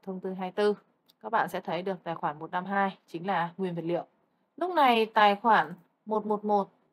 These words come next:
chúng ta bỏ ra để mua nguyên vật liệu nên là một một một sẽ giảm và kho nguyên vật liệu của đơn vị sẽ tăng lên.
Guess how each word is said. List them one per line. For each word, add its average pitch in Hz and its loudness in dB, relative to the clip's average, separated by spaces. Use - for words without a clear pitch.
chúng 226 -6
ta 262 8
bỏ 214 6
ra 226 2
để 180 -6
mua 226 2
nguyên 220 -4
vật 180 -8
liệu 190 2
nên 254 0
là 180 0
một 185 -2
một 180 -8
một 175 -8
sẽ 202 -10
giảm 214 2
và 208 10
kho 277 8
nguyên 254 0
vật 208 -2
liệu 196 2
của 170 -6
đơn 202 -4
vị 208 -6
sẽ 202 -6
tăng 214 0
lên. 208 2